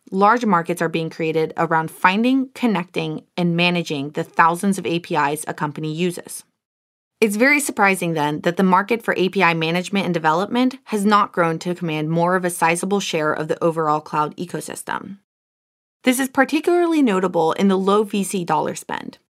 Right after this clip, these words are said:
In twenty nineteen and twenty twenty, financing was a mere four hundred million, and there were fewer than five large challengers competing with the big cloud providers.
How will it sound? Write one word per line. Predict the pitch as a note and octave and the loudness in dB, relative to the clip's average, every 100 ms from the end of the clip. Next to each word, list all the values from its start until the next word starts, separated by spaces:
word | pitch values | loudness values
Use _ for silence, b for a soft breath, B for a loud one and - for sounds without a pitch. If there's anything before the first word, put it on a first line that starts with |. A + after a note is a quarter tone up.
| _ _ _ | _ _ _
In | A#3 | 0
twenty | A3+ C#4 E4 | 2 2 2
nineteen | F4+ E4 - G3 F#3 | 2 0 0 0 0
and | F3+ | 0
twenty | G3 F#3+ | -2 -2
twenty, | G3 E3+ D#3+ D#3+ - | -2 -4 -6 -4 2
financing | G3+ A3+ B3 B3 A#3 | 2 4 2 2 0
was | G3 F#3 | 2 2
a | |
mere | F#3+ G3 G#3+ | 2 2 0
four | - G3 | 0 0
hundred | F#3+ F#3+ F3+ | 0 -2 -2
million, | E3 D3+ D#3+ - - b b A3 | -4 -6 -6 -8 -14 b b 0
and | A3 | 4
there | A3+ | 4
were | A3+ | 2
fewer | A3 A3+ A#3+ C#4+ | -2 -4 0 2
than | B3 G#3+ | 2 0
five | - G3 G3+ G3+ | 0 0 0 2
large | F3+ F3 - | 2 2 -2
challengers | - D#3+ D#3 D#3 D3+ D3+ | -4 -2 -2 -2 -4 -6
competing | - E3+ - F3+ F#3 | -6 -8 -4 -4 -2
with | F3 E3 | -2 -4
the | D#3+ | -2
big | D#3 D3+ | -2 -2
cloud | - C3 - | -2 -2 -4
providers. | - - - - - | -8 -8 -8 -14 -18